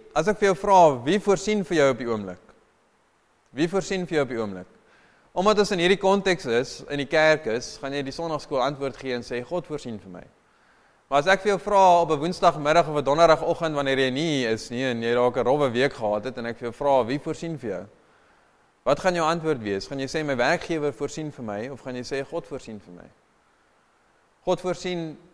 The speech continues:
God is die een wat vir jou voorsien. Hy doen dit dalk net deur jou werkgewer. Maar wanneer jy, wanneer jy 'n krisis het of wanneer jy jou werk verloor, dan hoef jy nie in 'n, in sak en as te sit nie, want God is jou voorsiener. Maar as jy jou werkgewer as jou voorsiener gesien het,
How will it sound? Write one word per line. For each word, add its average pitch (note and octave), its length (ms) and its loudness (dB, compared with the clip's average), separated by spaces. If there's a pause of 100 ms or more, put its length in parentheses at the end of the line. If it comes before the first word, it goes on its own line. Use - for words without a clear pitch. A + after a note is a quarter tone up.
God G3 180 -2
is F3+ 100 -8
die D3+ 120 -6
een D3+ 60 -4
wat D3 140 -4
vir D#3 120 -8
jou C#3 100 -2
voorsien. C#3 380 -8
Hy B2+ 120 -2
doen C#3+ 160 -6
dit D3+ 140 -4
dalk C3 240 2
net C3 180 -8
deur C#3 240 -2
jou A#2 140 -2
werkgewer. A#2+ 720 -4 (880)
Maar C#3+ 280 2 (560)
wanneer G3 280 4
jy, F#3 180 6 (300)
wanneer F#3 280 0
jy F3+ 240 4
'n D#3 80 -2
krisis F#3+ 340 -4
het F3 160 0
of D3+ 60 0
wanneer F3 240 0
jy E3+ 100 4
jou D#3+ 80 4
werk E3 280 6
verloor, E3 540 4 (140)
dan D#3+ 180 4
hoef E3+ 140 0
jy G3 80 -6
nie F#3+ 220 -2
in F3 180 -2
'n, D#3 280 4 (160)
in C#3+ 80 -8
sak F3 260 2
en D#3 80 -4
as F3 200 2
te E3+ 100 -8
sit C#3 240 -6
nie, C3 200 -6
want D3 280 -2
God F#3+ 400 -4
is C3+ 140 -10
jou A2+ 200 -4
voorsiener. G#2+ 580 -12
Maar A#2 180 -6
as D3 100 -6
jy D3+ 160 -2
jou C3+ 140 0
werkgewer E3+ 600 0
as D3+ 100 -4
jou C#3 120 -6
voorsiener E3 420 -6
gesien C3 320 -8
het, A#2 160 -6